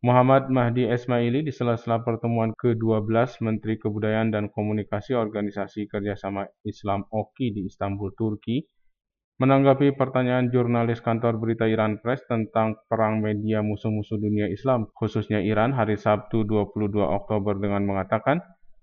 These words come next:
fenomena Islamfobia dalam dua dekade terakhir telah menimbulkan masalah bagi interaksi budaya dan media di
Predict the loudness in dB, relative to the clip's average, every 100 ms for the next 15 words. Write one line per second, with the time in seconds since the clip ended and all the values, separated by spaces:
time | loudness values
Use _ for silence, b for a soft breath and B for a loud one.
0 | -6 0 2 4 4 2 0 0 0 0
1 | 0 0 2 4 2 2 2 2 2 0
2 | 0 0 2 2 4 2 -2 0 0 0
3 | 0 0 -2 -2 -2 -2 0 0 0 0
4 | -2 -2 -4 0 0 0 -6 -2 0 2
5 | 2 0 0 -2 -2 -2 -2 -4 -6